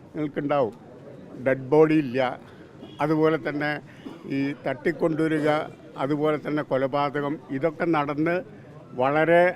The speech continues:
വർഷങ്ങൾക്ക് ശേഷമാണ് ഈ കേസിൻ്റെ എഫ് ഐ ആറും അതിൻ്റെ അന്വേഷണവും പോകുന്നത്. അതിനെ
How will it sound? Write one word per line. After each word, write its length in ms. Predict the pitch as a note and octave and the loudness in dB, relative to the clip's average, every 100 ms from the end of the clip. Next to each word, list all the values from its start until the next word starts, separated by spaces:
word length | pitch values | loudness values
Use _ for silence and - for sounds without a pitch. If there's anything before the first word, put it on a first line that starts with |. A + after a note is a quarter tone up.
| D3 - - D3 | -4 -18 -14 -6
വർഷങ്ങൾക്ക് 680 | B2+ B2+ - E3 F3+ G3 G#3 E3+ E3 | -4 -4 0 4 4 4 0 0 2
ശേഷമാണ് 800 | D#3 D#3+ - F3 D#3+ D#3+ D#3 D#3 D#3+ - D#3 - - D3 | 2 2 2 2 4 4 2 0 -4 -16 -18 -16 -4 -2
ഈ 40 | D3 | 0
കേസിൻ്റെ 540 | D3 C#3+ C#3+ D3 D3 D3 D3+ - - - - - C3+ | 0 -2 -2 -4 0 -2 -4 -10 -20 -20 -16 -4 -2
എഫ് 180 | - D#3 | 0 0
ഐ 60 | D3+ D3 | 4 2
ആറും 200 | C#3+ D3 - C3+ | 2 -4 -4 -4
അതിൻ്റെ 260 | C3+ B2+ C3+ | -2 0 0
അന്വേഷണവും 520 | A#2 C3+ C3 C#3+ B2+ C3+ | 0 -2 -2 -6 -8 -8
പോകുന്നത്. 380 | A2+ G#2 F2+ - - - - - - - - - - | -10 -10 -12 -18 -20 -20 -20 -20 -20 -20 -20 -20 -10
അതിനെ 200 | B2 D3 | -4 -2